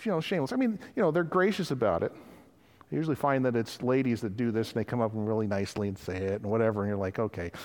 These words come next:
You know, guys don't get away with this very often, um, unless they, you know, they're called gruff and mean. Um, <clears throat> I, I can think of a former music director that used to be here, and I can remember being a Panera Bread, and we're at the counter, and he's asking for all sorts of stuff, and you're just like,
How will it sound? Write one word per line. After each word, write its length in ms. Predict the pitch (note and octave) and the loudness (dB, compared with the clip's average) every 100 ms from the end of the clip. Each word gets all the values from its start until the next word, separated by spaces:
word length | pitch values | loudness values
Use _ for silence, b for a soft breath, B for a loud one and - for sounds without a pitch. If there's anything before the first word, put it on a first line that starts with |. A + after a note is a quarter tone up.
| B B | B B
You 60 | B2 | -2
know, 60 | G#2 | 0
guys 380 | B2+ C3 B2 B2+ | 2 2 2 -4
don't 180 | B2 A#2+ | -2 0
get 140 | G#2+ | 0
away 180 | G#2 G#2+ | 0 2
with 120 | G#2+ | 0
this 160 | G2 F#2 | -2 -4
very 180 | G#2 G2+ | 0 2
often, 380 | G2 F#2+ G2 F#2 B B B B | 0 0 -4 -6 B B B B
um, 500 | C#3 A#2 G2+ G2 A#2 - | 0 2 2 -2 -6 -4
unless 340 | A#2 A2 A2 | 0 0 0
they, 120 | A2+ G#2 G2 | 0 0 0
you 100 | A2 | -4
know, 120 | F#2 | -2
they're 140 | G#2 | -2
called 300 | G2 A2+ G#2 | -2 -2 -4
gruff 300 | F#2 G2+ F#2 | -2 -2 -2
and 100 | G#2+ | -4
mean. 220 | G2+ A2 F2 B B B B | -4 -4 -6 B B B B
Um, 380 | - D3 B2 A#2 | 2 2 4 0
<clears throat> 1120 | - F#3 F3 - - - - - - - _ - | -2 0 0 -2 -6 -8 -10 -14 -20 -20 _ -4
I, 300 | C3 D3 C#3+ | 2 4 4
I 40 | |
can 140 | D3 | 2
think 180 | C#3+ E3 | 0 2
of 100 | C#3 | 2
a 60 | A#2+ | 2
former 400 | - D#3+ E3 B2+ | 0 0 2 2
music 400 | A#2+ C#3 E3+ C3+ | 2 0 0 -4
director 480 | A2 G2+ - G#2+ F#2 | -2 -2 -2 -4 -2
that 180 | G2+ F#2+ B B _ _ - - - - - - - _ - - | -2 -4 B B _ _ -20 -20 -20 -20 -20 -20 -20 _ -20 -2
used 260 | C#3+ D3+ - | 2 2 0
to 60 | |
be 240 | B2+ C3+ B2+ | 0 2 4
here, 340 | B2 G#2 A2+ B B B B B B B - | 4 2 2 B B B B B B B -2
and 80 | C#3 | 0
I 80 | F3 | 2
can 140 | D#3+ | 2
remember 260 | C3+ C3+ B2 | 2 2 2
being 240 | B2+ A#2+ | 2 2
a 60 | G#2+ | 0
Panera 440 | C3+ B2+ D#3 F3 | 0 2 2 2
Bread, 360 | B2 A2+ A2 B2 | 2 4 4 2
and 100 | A#2 | 0
we're 120 | B2 | 0
at 80 | A#2+ | -2
the 40 | |
counter, 400 | - A#2+ C3+ A#2+ | -2 0 2 2
and 80 | G#2+ | 0
he's 220 | B2 A2 | -2 0
asking 400 | A#2 B2+ - B2 | 2 2 0 -4
for 160 | - A2+ | -2 -2
all 180 | B2 | 0
sorts 300 | D3 C#3+ D3+ | 0 -2 -2
of 80 | D3+ | -4
stuff, 260 | - A#2 - | 0 -2 0
and 80 | C3 | -4
you're 80 | |
just 140 | C3 - | -4 0
like, 240 | C3+ - | -2 -2